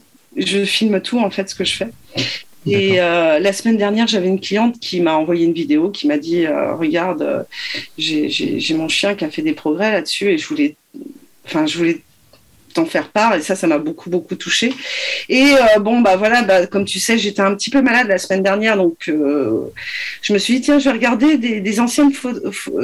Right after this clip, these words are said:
Speaker 1: enfin, vidéos. »
Speaker 2: Avant, après,
Speaker 1: Ouais.
Speaker 2: ouais, ouais, ouais.
Speaker 1: Et en fait, c'est vraiment chouette parce que, euh, les chiens prennent de l'assurance, mais les maîtres aussi.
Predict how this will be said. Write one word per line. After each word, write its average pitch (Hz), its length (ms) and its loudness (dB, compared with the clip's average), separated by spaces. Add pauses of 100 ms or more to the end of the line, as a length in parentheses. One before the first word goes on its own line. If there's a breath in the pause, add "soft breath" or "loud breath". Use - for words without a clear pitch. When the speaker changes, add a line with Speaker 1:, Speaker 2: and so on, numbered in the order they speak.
(140)
Speaker 1:
enfin, 190 280 0
vidéos. » 208 480 2 (340)
Speaker 2:
Avant, 123 320 0
après, 143 300 0
Speaker 1:
Ouais. 185 240 2
Speaker 2:
ouais, 117 60 -6
ouais, 110 60 -2 (180)
ouais. 117 100 -4
Speaker 1:
Et 208 80 4
en 226 100 4
fait, 302 160 2
c'est 285 160 0
vraiment 302 300 4
chouette 311 360 2
parce 214 200 -4
que, - 120 -4 (480)
euh, 202 140 2
les 214 140 -2
chiens 285 320 4
prennent 226 240 -2
de 220 60 2
l'assurance, 214 540 0
mais 233 100 2
les 226 100 0
maîtres 240 320 0
aussi. 233 320 -6